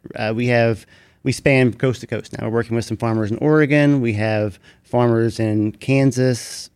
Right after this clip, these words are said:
Kentucky, Missouri, Texas, Arkansas,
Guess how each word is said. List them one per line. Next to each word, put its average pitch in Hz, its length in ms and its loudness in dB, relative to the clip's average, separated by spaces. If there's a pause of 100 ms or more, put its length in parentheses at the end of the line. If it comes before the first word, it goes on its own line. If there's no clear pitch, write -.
(260)
Kentucky, 120 840 -4 (240)
Missouri, 117 720 2
Texas, 117 720 -6
Arkansas, 107 640 -6